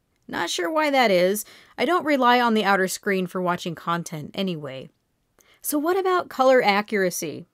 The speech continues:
I broke out my colorimeter and set the display to two hundred nits of brightness to get some measurements.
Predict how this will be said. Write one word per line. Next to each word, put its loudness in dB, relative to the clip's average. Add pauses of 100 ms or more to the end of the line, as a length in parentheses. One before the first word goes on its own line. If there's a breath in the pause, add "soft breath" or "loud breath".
(600 soft breath)
I -6
broke -2
out 0
my 0
colorimeter 0
and -4
set -6
the -4
display 2
to -6
two -4
hundred -4
nits -4
of -6
brightness 0
to -8
get -6
some -8
measurements. -6